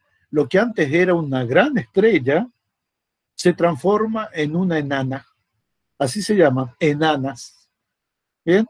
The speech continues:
De distinto color, a medida que se van apagando, van tomando distinto color. ¿Y qué pasa? Que si yo hago ahora la división de la masa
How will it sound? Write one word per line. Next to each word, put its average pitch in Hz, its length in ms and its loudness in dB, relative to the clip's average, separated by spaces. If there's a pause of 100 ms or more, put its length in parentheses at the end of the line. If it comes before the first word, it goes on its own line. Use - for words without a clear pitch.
(100)
De 156 140 8
distinto 185 460 -2
color, 190 340 4
a 143 40 2
medida 165 220 -2
que 208 120 -10
se - 100 -2
van 214 140 0
apagando, 226 500 0
van 185 160 2
tomando 170 400 -2
distinto 147 420 -4
color. 117 360 -6 (1700)
¿Y 160 140 -2
qué 247 160 2
pasa? 147 560 2 (880)
Que 139 140 -6
si 131 180 -6
yo 165 180 6
hago 185 300 0
ahora 175 240 4
la 131 180 -2
división 135 640 -2
de 127 140 0
la 127 160 -4
masa 139 640 -2